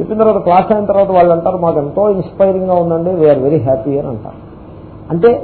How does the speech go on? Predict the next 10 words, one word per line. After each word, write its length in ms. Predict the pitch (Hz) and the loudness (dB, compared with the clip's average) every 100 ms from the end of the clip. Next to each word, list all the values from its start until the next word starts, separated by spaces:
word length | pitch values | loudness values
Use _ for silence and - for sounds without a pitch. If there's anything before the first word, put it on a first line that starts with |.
| 196 - | -8 -8
ఆ 40 | |
ఇన్స్పిరేషన్ 720 | 156 127 - 226 220 220 208 | -6 -6 -4 2 2 2 -2
ఎందుకు 220 | 196 202 | -2 -2
వచ్చింది? 480 | 214 202 190 185 185 - - - 107 | -2 -2 -4 -4 -6 -14 -20 -14 -8
భగవద్గీతలో 680 | 123 185 208 196 226 220 226 | -2 0 0 2 2 4 0
ఒక 200 | 214 175 | 0 -4
శ్లోకం 460 | - 135 170 220 | -4 -6 -2 0
చెప్తే 480 | 196 190 - 185 156 | 0 -2 -2 -4 0
చాలు 140 | 139 | -2
కదా, 120 | 123 | -2